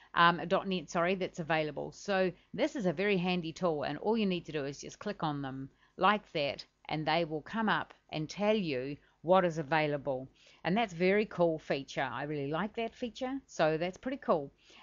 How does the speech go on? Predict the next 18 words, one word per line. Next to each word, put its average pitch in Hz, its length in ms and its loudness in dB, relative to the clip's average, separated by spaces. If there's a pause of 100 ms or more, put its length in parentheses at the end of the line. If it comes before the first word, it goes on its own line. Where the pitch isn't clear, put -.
And, 175 340 0
uh, 165 360 6 (100)
over 247 200 4
here, 302 440 2
you'll 240 260 2
see 277 420 -4
that 208 200 2
the 196 140 0
O 185 100 4
C 214 200 -2
I 208 180 4
has, 208 300 -4
uh, 160 300 4
happened. 247 380 -2
That's 156 220 -2
online 180 320 0
customer 220 380 -2
intent. 175 380 -4